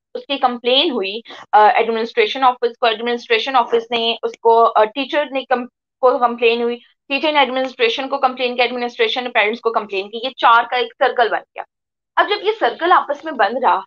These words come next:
है, अब यहाँ पे ये नहीं देखा जा रहा कि बच्चे ने जो मिसहैप किया है, जो abuse किया या fight किया है या उसका जो मिसबिहेव उसने किया है, वो क्यों किया है। ना टीचर ने इसको point out किया,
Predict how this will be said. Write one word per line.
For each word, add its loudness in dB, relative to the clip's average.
है, -6
अब 0
यहाँ 0
पे -10
ये -6
नहीं -4
देखा -6
जा 2
रहा -2
कि -12
बच्चे -10
ने -6
जो -6
मिसहैप -2
किया 0
है, 0
जो 4
abuse -4
किया -4
या -2
fight 0
किया -6
है -2
या 2
उसका -2
जो -4
मिसबिहेव -4
उसने -10
किया -4
है, -2
वो -2
क्यों -10
किया -12
है। -16
ना 4
टीचर -6
ने -6
इसको -4
point 2
out 0
किया, 0